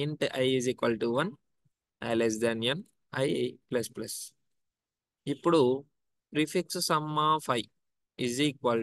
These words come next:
to prefix sum of i minus one plus array of i అని మనం పంపిస్తున్నాం. ఓకే,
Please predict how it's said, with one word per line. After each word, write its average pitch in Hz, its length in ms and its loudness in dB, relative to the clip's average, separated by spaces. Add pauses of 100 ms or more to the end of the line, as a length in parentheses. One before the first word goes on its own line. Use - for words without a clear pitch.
(100)
to 175 80 -2 (920)
prefix 156 300 -2 (220)
sum 139 160 -2 (180)
of 202 80 -6 (340)
i 143 40 2 (120)
minus 127 320 -2 (120)
one 110 120 -10 (280)
plus 170 240 0 (1300)
array 135 220 6 (140)
of 220 100 -2 (560)
i 139 40 2 (100)
అని 123 160 -6 (760)
మనం 180 260 0
పంపిస్తున్నాం. 127 520 -6 (240)
ఓకే, 156 160 -4